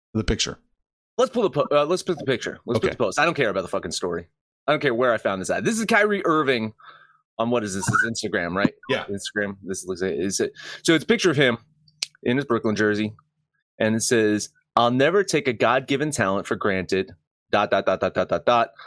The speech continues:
Speaker 2: There's more to this journey." And then the infinity symbol. Now, it's the symbol I wanna focus in on
Speaker 1: <laughs>
Speaker 2: because a lot of people are taking this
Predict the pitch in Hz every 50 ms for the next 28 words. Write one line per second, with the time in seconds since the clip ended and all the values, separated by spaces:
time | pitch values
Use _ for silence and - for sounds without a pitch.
0 | - - - _ _ - 113 107 101 101 120 123 131 123 - 131 120 110 - -
1 | 117 110 107 104 107 101 98 - _ _ _ _ _ _ _ _ - 135 139 143
2 | 143 147 156 170 180 180 175 170 160 151 143 - 170 165 156 131 110 104 - -
3 | 104 92 87 82 - - 135 151 151 147 151 156 - - - - - - - -
4 | - 196 214 208 - - 196 226 - - - 302 330 330 294 269 226 202 185 180
5 | 175 165 156 - 180 170 156 135 135 - 139 131 113 87 69 - - - - 131
6 | - - 147 - - - - - - 190 - 190 220 233 208 226 233 269 311 339
7 | - - 262 262 214 226 190 - - 196 190 170 185 180 160